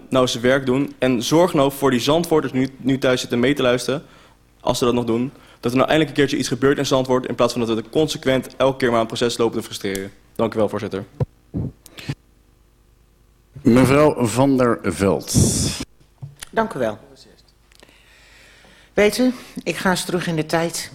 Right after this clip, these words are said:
Speaker 3: En dan ga ik terug naar, eh, tweeduizend zes, tweeduizend zeven, acht, negen. Toen gebeurde hetzelfde met de Middelboulevard.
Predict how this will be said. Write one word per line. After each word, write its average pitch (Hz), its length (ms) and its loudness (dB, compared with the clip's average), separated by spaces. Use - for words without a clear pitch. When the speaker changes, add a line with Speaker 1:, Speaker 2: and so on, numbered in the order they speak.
Speaker 3:
En 135 140 -6
dan 139 120 -2
ga 151 140 -2
ik 143 100 -4
terug - 320 -4
naar, 139 260 0
eh, 135 60 -2
tweeduizend 135 640 -2
zes, 156 200 -4
tweeduizend 131 520 -4
zeven, 151 380 -2
acht, - 340 -8
negen. 147 520 -6
Toen 220 220 2
gebeurde 214 380 4
hetzelfde 190 640 0
met 175 140 0
de 175 80 -4
Middelboulevard. 131 880 -2